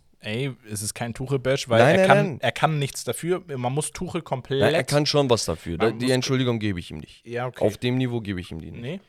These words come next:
Speaker 1: Okay.
Speaker 2: Also, erstens, du darfst ihn nicht drei null so abfertigen lassen. Zweitens, du bist der Trainer. Du hast auch Champions League gewonnen, du hast auch einen Ba-, äh, Bundesliga-Titel gewonnen, du hast auch den deutschen Pokal gewonnen.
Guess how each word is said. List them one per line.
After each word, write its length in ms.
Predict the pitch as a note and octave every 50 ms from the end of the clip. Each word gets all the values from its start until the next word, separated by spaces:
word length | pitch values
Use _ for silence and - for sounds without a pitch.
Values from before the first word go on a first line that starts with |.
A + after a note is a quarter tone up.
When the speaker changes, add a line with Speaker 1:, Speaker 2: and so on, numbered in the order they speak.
| _
Speaker 1:
Okay. 220 | - G2 - - -
Speaker 2:
Also, 260 | G#2+ A2 A#2 B2 - - _ _ _ _ - - -
erstens, 420 | - B2 D3 E3 - F3 E3+ E3
du 80 | - B2+
darfst 240 | A#2 B2+ C3+ C3+ -
ihn 60 | B2+
nicht 160 | B2 A#2+ -
drei 220 | - - A#2 A#2+ B2+
null 260 | C3 B2+ B2 B2 A#2
so 420 | A#2 A2 A2 A#2 B2+ C3+ C3+ -
abfertigen 600 | - - - - - - F2 E2+ - - F2+ F2
lassen. 380 | E2+ E2+ E2+ - - C#3 E3 A3+ - _ - _ _ _ _
Zweitens, 640 | - - B2+ C3+ C#3+ C#3 G2 C3+ C#3 C#3+ - - - - - - _ _
du 200 | - - C3+ C3
bist 260 | B2+ B2+ - - -
der 180 | - A2+ A#2 A2+
Trainer. 400 | - - - G2 F#2+ E2+ D2 - _ _
Du 100 | - G#2
hast 100 | A2+ A#2
auch 120 | B2 A#2 A2+
Champions 340 | - - B2 A#2+ A#2+ A#2 G#2
League 120 | A2 F#2+
gewonnen, 320 | G#2 G2+ F#2 A#2+ D3 D#3 C#3+
du 100 | A#2 A2
hast 120 | A2 G#2+
auch 100 | A2 G#2 G#2
einen 120 | G2+ D#2+
Ba-, 140 | - G2+ - -
äh, 100 | C#2 D2
Bundesliga-Titel 800 | - - - B2+ C3 C#3+ C3+ - B2+ C3 C3+ B2+ C#3 - - C3
gewonnen, 320 | A#2+ A#2+ A2+ A2 B2 A#2+
du 80 | A2 G#2
hast 120 | G#2 - -
auch 80 | G2+
den 260 | G2 - G2+ F2+ G2 -
deutschen 260 | - G2 G#2 - G#2+ G2+
Pokal 340 | - F#2+ - A#2 A#2+ B2+
gewonnen. 300 | C3+ C3 A#2+ A#2 A#2+ A#2